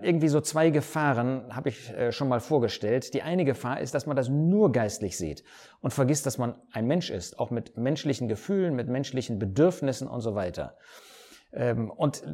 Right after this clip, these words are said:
dass man vergisst, dass auch so ein, ein Verliebtsein eben dazugehört. Die andere Gefahr wiederum ist,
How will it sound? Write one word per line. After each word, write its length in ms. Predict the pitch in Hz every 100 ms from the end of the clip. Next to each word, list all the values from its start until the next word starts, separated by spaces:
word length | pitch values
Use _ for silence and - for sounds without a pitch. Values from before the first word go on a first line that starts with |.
| -
dass 240 | 147 147 151
man 120 | 160
vergisst, 400 | 160 151 208 -
dass 240 | 151 - - _ _
auch 120 | 147
so 160 | 131 156
ein, 200 | 139 147
ein 160 | 147 143
Verliebtsein 580 | 156 170 226 - 143
eben 220 | 127 131 139
dazugehört. 760 | 131 190 147 92 87 - - -
Die 160 | 175
andere 400 | 226 277 254 180
Gefahr 400 | 123 120 120 117
wiederum 380 | 123 120 117 131
ist, 280 | 180 196